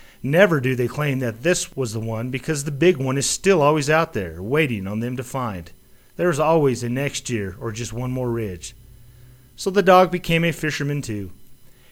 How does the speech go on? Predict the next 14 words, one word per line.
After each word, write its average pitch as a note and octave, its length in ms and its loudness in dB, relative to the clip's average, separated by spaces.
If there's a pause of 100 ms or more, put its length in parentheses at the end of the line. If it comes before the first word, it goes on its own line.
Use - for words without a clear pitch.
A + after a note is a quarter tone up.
In D3+ 160 0
this F#3 220 2
he F3+ 100 0
not E3+ 220 4
only E3+ 200 2
lacked D#3+ 300 2
a D#3 80 -2
formal D#3+ 400 0
education, B2 720 -4
but C#3+ 140 -2
also D3 420 0
the C3+ 220 -2
genetic D#3 520 -2
inclination. F#2 680 -6